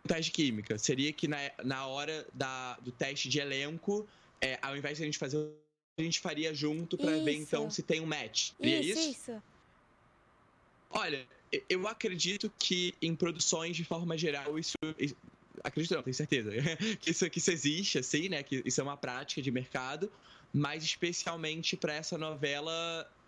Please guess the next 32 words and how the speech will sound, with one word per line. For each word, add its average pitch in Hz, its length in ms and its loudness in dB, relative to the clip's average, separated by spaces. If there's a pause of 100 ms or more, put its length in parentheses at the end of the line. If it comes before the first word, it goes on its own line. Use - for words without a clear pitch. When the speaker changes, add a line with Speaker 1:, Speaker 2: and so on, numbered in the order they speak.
(140)
Speaker 1:
é, 139 280 0
a 131 100 -4
gente 143 320 0
não 147 400 2
chegou 147 400 0
a, 147 220 -4
a 139 160 -4
testar 151 340 0
junto. 110 260 0 (380)
Speaker 2:
Entendi. 233 580 -6 (800)
Como 440 200 6
foi 508 160 4
gravar 359 340 8
a 339 40 4
cena 330 220 4
em 339 60 4
que 370 120 0
o 339 100 2
Jonas 294 380 2
e 302 60 4
a 311 80 6
Adriana 294 440 4
estão 311 320 2
cantando, 302 880 2
né? 240 200 4
Porque 254 420 0
uma 254 220 4
hora 262 160 6
é 247 360 8
o 254 220 6
Speaker 1:
<laughs> 247 100 0
Speaker 2:
Matheus, 285 1000 4